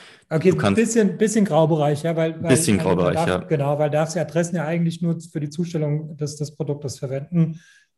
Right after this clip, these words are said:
Speaker 1: Aber solange der jetzt irgendwie kein, kein, kein Anwalt da <laughs> in der,
Speaker 2: Genau,
Speaker 1: in der
Speaker 2: also alles
Speaker 1: Adressliste drin ist, äh, der jetzt irgendwie im Ruhestand ist und nichts zu tun hat, ist es, äh, erkennt man das ja nicht von außen, dass man da irgendwie abgemahnt für werden kann.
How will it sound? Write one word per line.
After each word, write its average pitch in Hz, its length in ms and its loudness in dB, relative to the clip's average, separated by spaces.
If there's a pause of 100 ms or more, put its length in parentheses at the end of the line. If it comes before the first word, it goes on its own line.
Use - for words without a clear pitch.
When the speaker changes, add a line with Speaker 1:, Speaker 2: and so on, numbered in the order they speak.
(440)
Speaker 1:
Aber 147 280 2
solange 147 300 -2
der 156 100 2
jetzt 147 140 -6
irgendwie 147 340 -4
kein, 143 400 -4
kein, 143 500 -6
kein 143 160 -4
Anwalt 156 400 0
da 156 500 0
<laughs> 113 200 -10 (680)
in 143 100 0
der, 147 120 4
Speaker 2:
Genau, - 0 -
Speaker 1:
in 151 40 0
der 95 220 4
Speaker 2:
also - 180 4
alles 120 240 8
Speaker 1:
Adressliste 160 200 2
drin 156 220 4
ist, 160 260 0
äh, 147 380 -2
der 143 140 -2
jetzt 143 140 -2
irgendwie 151 180 0
im 143 60 -2
Ruhestand 156 400 -2
ist 151 120 -6
und 151 80 -2
nichts 151 160 -6
zu 147 100 -10
tun 165 280 2
hat, 160 260 -2
ist - 260 -12
es, 147 240 -6
äh, 143 320 0 (960)
erkennt 175 380 2
man 190 100 6
das 170 140 6
ja 175 80 8
nicht 165 180 6
von 175 140 2
außen, 160 320 2
dass 135 160 -2
man 147 140 -2
da 139 100 -4
irgendwie 143 220 -4
abgemahnt 135 460 -8
für 127 180 -6
werden 131 200 -6
kann. 135 400 -6